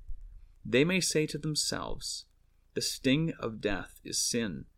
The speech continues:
and the strength of sin is the law. But thanks be to God who gives us the victory through our Lord Jesus Christ." First Corinthians fifteen, fifty-six and fifty-seven. The great matter that concerns us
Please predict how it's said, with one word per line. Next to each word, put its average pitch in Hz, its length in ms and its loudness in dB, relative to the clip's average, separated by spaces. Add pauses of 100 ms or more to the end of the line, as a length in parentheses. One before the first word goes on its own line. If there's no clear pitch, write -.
(260)
and 117 140 -2
the 123 60 2
strength 143 600 2
of 117 120 -2
sin 120 420 2
is 110 200 -2
the 104 120 0
law. 98 480 -2 (420)
But - 120 -10
thanks 156 600 2
be 131 320 -4
to - 160 -8
God 85 640 -6
who 120 220 -4
gives 143 260 0
us 147 140 0
the 131 160 2
victory 113 480 -2
through 110 200 -4
our 98 120 4
Lord 101 380 0
Jesus 98 380 -4
Christ." - 600 -10 (440)
First - 240 0
Corinthians 98 480 -4
fifteen, - 720 -4 (260)
fifty-six - 680 -4
and - 100 -10
fifty-seven. 82 680 -6 (1700)
The 123 80 4
great 135 260 10
matter 120 320 4
that 113 140 4
concerns 113 560 2
us 101 100 -2